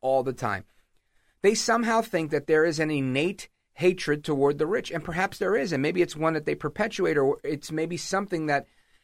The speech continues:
like me, as a kid, part of my whole conversion to this stuff, as a little kid, I mean, I remember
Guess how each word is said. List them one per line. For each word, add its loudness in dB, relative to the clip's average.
like 0
me, 2
as 4
a 2
kid, 2
part 0
of 4
my 4
whole 2
conversion -2
to -6
this -6
stuff, -8
as -2
a 4
little 0
kid, -4
I -4
mean, -4
I 0
remember -2